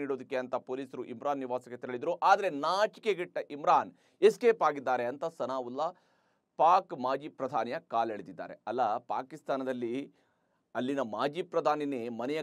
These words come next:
ಕಾಂಪೌಂಡ್ ಹಾರಿ ಪಕ್ಕದ ಮನೆಯಲ್ಲಿ ಅಡಗಿ ಕೂತ್ಕೊಳ್ಳುವಂತಹ ಸ್ಥಿತಿ ಇದ್ರೂ ಕೂಡ ಅಲ್ಲಿನ ಪೊಲೀಸರು ಬಂಧಿಸೋದಕ್ಕೆ ಸಾಧ್ಯ ಆಗೋದಿಲ್ಲ ಅಂತೇಳಿ. ಆದ್ರೆ ನಿಮ್ಗೆ ಒಂದು ಕಾಂಪೌಂಡ್ ಹಾರದವ್ರನ್ನ ಹಿಡಿಯೋದಕ್ಕೆ ಆಗದಿರುವಂತಹ ಪೊಲೀಸ್ ವ್ಯವಸ್ಥೆಯನ್ನ ಆ ದೇಶ ಇಟ್ಕೊಂಡಿದೆ ಅನ್ನೋದು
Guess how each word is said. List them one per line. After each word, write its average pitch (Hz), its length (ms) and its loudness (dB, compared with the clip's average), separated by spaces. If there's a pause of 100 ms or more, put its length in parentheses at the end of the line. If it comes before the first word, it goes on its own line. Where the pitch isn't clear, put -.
(140)
ಕಾಂಪೌಂಡ್ 135 520 -2
ಹಾರಿ 156 200 2 (140)
ಪಕ್ಕದ 151 300 -6
ಮನೆಯಲ್ಲಿ 147 200 -2 (100)
ಅಡಗಿ 135 260 -6
ಕೂತ್ಕೊಳ್ಳುವಂತಹ 127 640 -2
ಸ್ಥಿತಿ 196 560 -10 (180)
ಇದ್ರೂ 202 220 -4 (140)
ಕೂಡ 143 140 0 (420)
ಅಲ್ಲಿನ 190 300 4
ಪೊಲೀಸರು 214 340 4
ಬಂಧಿಸೋದಕ್ಕೆ 170 380 -4 (100)
ಸಾಧ್ಯ 139 280 2 (140)
ಆಗೋದಿಲ್ಲ 156 480 0
ಅಂತೇಳಿ. 135 260 -6 (140)
ಆದ್ರೆ 156 500 8 (580)
ನಿಮ್ಗೆ 208 240 0 (720)
ಒಂದು 190 180 4 (140)
ಕಾಂಪೌಂಡ್ 190 460 6
ಹಾರದವ್ರನ್ನ 196 460 4
ಹಿಡಿಯೋದಕ್ಕೆ 175 360 0
ಆಗದಿರುವಂತಹ 143 420 -2 (120)
ಪೊಲೀಸ್ 185 300 -2
ವ್ಯವಸ್ಥೆಯನ್ನ 139 460 -6 (120)
ಆ 120 60 0 (100)
ದೇಶ 143 160 -8 (160)
ಇಟ್ಕೊಂಡಿದೆ 143 440 -6
ಅನ್ನೋದು 139 340 -6